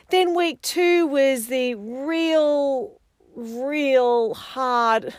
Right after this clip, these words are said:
<laughs> We are homeschooling and we're trying to work from home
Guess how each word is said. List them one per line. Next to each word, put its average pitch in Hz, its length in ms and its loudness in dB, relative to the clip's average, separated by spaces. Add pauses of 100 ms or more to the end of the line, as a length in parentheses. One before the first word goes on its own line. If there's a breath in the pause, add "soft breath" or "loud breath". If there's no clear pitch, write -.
<laughs> - 0 - (840 loud breath)
We 214 200 -2
are 214 120 -2
homeschooling 226 1000 -2 (100)
and 240 220 -2
we're 233 100 -2
trying 226 240 -4
to 220 80 -4
work 220 240 -2
from 220 220 -6
home 202 580 -6